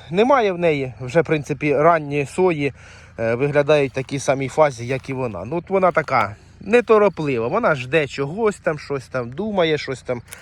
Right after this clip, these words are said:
вигадує, але коли потрібно буде, тоді вона попре, так би мовити, і буде йо-майо. Так що так на сьогодні виглядає соя. Не про-, не пам'ятаю, правда,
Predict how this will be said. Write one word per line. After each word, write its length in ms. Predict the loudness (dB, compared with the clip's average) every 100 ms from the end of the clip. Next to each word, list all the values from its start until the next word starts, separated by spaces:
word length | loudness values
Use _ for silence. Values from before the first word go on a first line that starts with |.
| -14 -16 -20 -20 -20 -4
вигадує, 640 | 2 4 4 2 0 0
але 280 | 0 0 -2
коли 280 | -2 -2 -2
потрібно 480 | -4 -8 -10 -8 -8
буде, 220 | -4 -4
тоді 260 | -4 -6
вона 320 | -4 -4 -6 -8 _ _ -20 -20 -20 -20 -20 -20 _
попре, 600 | -2 -2 2 4 4 2 -6 -20 -2
так 240 | -2 0
би 140 | -2
мовити, 580 | -2 0 0 -2 -4 -8 -10 -20 -20 -20 -20 -20 -20 -20 -20 -20 -20 -20 -14
і 80 | -10
буде 300 | -6 -2 0
йо-майо. 540 | 0 0 -4 -4 -8 -12 -18 -20 -20 -20 -20 -20 -16 -16 -18 -20 -20 -20 -20 -20 -20 -20 -20 -20 -20 0
Так 200 | 2 2
що 240 | 0 -2 4
так 220 | 2 4
на 100 | -2
сьогодні 440 | 0 0 0 0
виглядає 420 | -2 -2 2 2 2
соя. 300 | -4 -6 -2
Не 120 | -2
про-, 300 | 2 2 4
не 120 | 2
пам'ятаю, 480 | 4 2 2 2 2
правда, 380 | 0 -2 -2